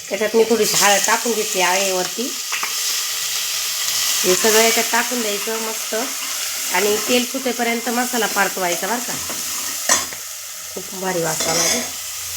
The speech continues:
मस्त वास आला आहे खूप. तर बघा, किती छान असा काळा कलर आला आहे मसाल्याला. तर खोबरं मस्त असं गॅसवरच भाजायचं बरं का.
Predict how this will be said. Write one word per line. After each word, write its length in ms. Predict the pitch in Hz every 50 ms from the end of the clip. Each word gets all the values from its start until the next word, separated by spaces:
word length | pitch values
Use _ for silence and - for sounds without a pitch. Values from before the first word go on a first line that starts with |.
| - - - - - - - - - - - - - -
मस्त 300 | - - - - - -
वास 400 | - - - 160 160 - - -
आला 140 | 160 156 170
आहे 80 | 156
खूप. 180 | - - - - - - - - - - - - - - - - - - - - - - - - - - - - - - - - - - - - - - - - - - - - - - - - 147 135 - - - - - - - - - - - - - - - - - - - - - - - - - - - - - - - - - - - - - - -
तर 80 | 196
बघा, 280 | 190 226 233 226 233 247 - - - - - - - - - - - - - -
किती 200 | 247 240 254 247 -
छान 180 | 226 226 220 214
असा 280 | 214 220 220 247 233
काळा 320 | 220 220 - 208 202 208 214
कलर 280 | 214 240 240 247 233
आला 220 | 214 185 180 202 214
आहे 80 | 214
मसाल्याला. 420 | 202 202 202 - 226 214 196 180 180
तर 100 | 180 -
खोबरं 320 | - - 226 220 208 202
मस्त 220 | 202 233 233 - 233
असं 180 | 226 226 - 220 190
गॅसवरच 480 | 208 208 208 208 233 214 208 226 208
भाजायचं 440 | 202 214 214 202 185 170 156 - 185 180
बरं 100 | 233 247
का. 180 | - 180 156